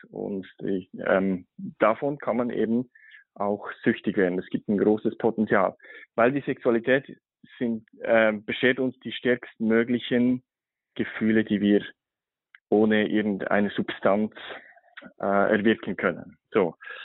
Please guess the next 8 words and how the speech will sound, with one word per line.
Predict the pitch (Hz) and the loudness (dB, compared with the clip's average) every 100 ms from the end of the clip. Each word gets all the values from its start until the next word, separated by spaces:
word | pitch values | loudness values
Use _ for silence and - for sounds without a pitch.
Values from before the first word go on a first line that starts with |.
| - - | -14 -6
das | 117 | -6
ist | 131 | 0
mal | 123 127 | 2 2
die, | 127 120 - | -2 -14 -16
der, | - - 117 113 - - - | -8 0 0 -2 -14 -12 -4
der | 117 | -2
Grundbaustein. | 117 123 131 117 113 - 92 90 95 | 2 2 2 0 0 -2 -4 -4 -4
Und | 107 104 98 | -2 -2 -2